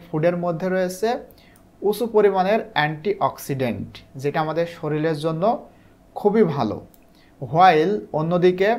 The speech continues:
"non-organic foods might contain pesticide residue," যেখানে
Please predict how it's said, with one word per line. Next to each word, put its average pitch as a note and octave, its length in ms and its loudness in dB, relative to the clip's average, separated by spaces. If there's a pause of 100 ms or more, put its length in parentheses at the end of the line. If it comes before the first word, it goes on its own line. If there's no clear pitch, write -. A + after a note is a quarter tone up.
(520)
"non-organic D#3+ 840 0 (180)
foods F#3 360 2 (320)
might E3 400 0 (240)
contain E3+ 600 0 (760)
pesticide G3 880 2 (380)
residue," C#3+ 600 0 (540)
যেখানে G3 340 0